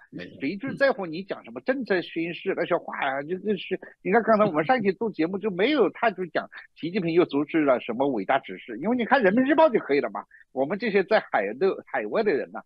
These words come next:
Speaker 2: 啊，就想了解一下，哎，你们这些人是什么人呐？你们有什么关系啊？对吧？现在尤其是比较热门的，就是彭丽媛啊，就是中国的第一夫人，习近平的夫人呐，啊，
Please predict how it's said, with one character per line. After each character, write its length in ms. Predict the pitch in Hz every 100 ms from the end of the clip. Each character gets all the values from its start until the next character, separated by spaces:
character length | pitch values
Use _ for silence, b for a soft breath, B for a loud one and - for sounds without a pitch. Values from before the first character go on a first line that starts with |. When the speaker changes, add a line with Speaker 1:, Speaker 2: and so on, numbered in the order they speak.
| B B
Speaker 2:
啊， 180 | - 113
就 120 | 101 151
想 160 | 104
了 220 | 95 104
解 120 | 135 113
一 60 |
下， 160 | 120 -
哎， 200 | 127 131
你 100 | 123
们 120 | 127
这 80 | 170
些 80 | 160
人 200 | 117 143
是 140 | - 160
什 120 | 156
么 80 | 175
人 160 | 131
呐？ 240 | 160 175 165 B B
你 120 | - 135
们 100 | 165
有 80 |
什 140 | 165 151
么 80 | 170
关 320 | 208 226 220
系 180 | - 165
啊？ 140 | 135 - _
对 120 | 143
吧？ 100 | 135 - _ -
现 100 | 214
在 100 | 151
尤 220 | 110 135
其 140 | 147
是 160 | - 139
比 220 | - 98
较 180 | 135 127
热 260 | 104 110 175
门 200 | 139 98
的， 100 | 98
就 160 | - 101
是 80 | 98
彭 260 | - 95 127
丽 160 | 185 170
媛 320 | 101 90 95 -
啊， 200 | 104 90
就 80 | 104
是 160 | - 104
中 200 | 151 156
国 120 | 147
的 100 | 123
第 140 | -
一 80 | 185
夫 160 | 196 135
人， 180 | 120 120 B - -
习 120 | 139
近 140 | 156
平 180 | 151 113
的 120 | 104
夫 220 | - 151
人 160 | 147 117
呐， 100 | 95 - b _
啊， 200 | 90